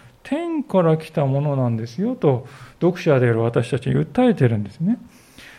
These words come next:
イエスという人は、紛れもなく神の御子であり、神であると。そういうことを示唆、最初から示唆しているわけであります。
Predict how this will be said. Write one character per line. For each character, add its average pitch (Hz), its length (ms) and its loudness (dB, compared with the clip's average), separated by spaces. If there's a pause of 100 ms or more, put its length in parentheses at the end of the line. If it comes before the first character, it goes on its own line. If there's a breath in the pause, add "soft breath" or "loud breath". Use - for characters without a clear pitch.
(160 loud breath)
イ 226 100 0
エ 294 100 0
ス - 120 -10
と 226 140 2
い 175 100 4
う 135 160 4
人 110 340 -10
は、 180 260 -2 (200 loud breath)
紛 180 240 0
れ 294 100 -2
も 294 140 -2
な 269 120 -2
く 175 140 -2
神 208 360 2
の 147 140 6
御 160 140 4
子 147 180 4
で 113 140 4
あ 107 100 -2
り、 135 240 0 (440 loud breath)
神 302 380 -8
で 117 120 -6
あ 101 100 -12
る 98 100 -18 (920)
と。 160 100 -8
そ 220 140 -4
う 262 40 0
い 262 40 0
う 247 40 -4
こ 277 140 -2
と 196 180 6
を 120 60 2
示 196 300 -2
唆、 107 140 -2 (280)
最 - 180 -2
初 202 140 -2
か 190 100 2
ら 160 80 4
示 - 240 -4
唆 123 180 4
し - 120 -12
て 135 100 -4
い 113 60 0
る 101 100 -6
わ 98 120 -14
け 80 80 -12
で 78 100 -14
あ 76 40 -12
り 78 60 -14
ま 143 160 -18
す。 - 120 -20